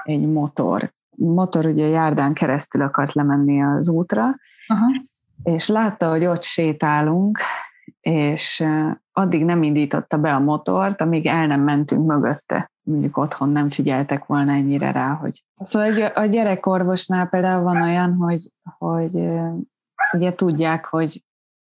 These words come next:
Speaker 1: elhúzódhat akár a, a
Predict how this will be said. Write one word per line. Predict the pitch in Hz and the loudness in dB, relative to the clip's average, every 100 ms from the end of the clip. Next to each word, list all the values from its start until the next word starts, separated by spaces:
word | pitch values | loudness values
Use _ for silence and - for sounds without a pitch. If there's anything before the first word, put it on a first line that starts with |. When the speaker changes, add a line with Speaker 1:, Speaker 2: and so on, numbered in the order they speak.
| _ _ _ | _ _ _
Speaker 1:
elhúzódhat | - 160 160 156 147 156 151 - 160 - | -2 0 0 0 2 0 0 -2 -2 -4
akár | 147 - 156 156 151 _ _ _ _ _ _ _ _ | -8 -6 -6 -6 -8 _ _ _ _ _ _ _ _
a, | 76 73 73 - - _ | -18 -12 -8 -8 -10 _
a | - | -16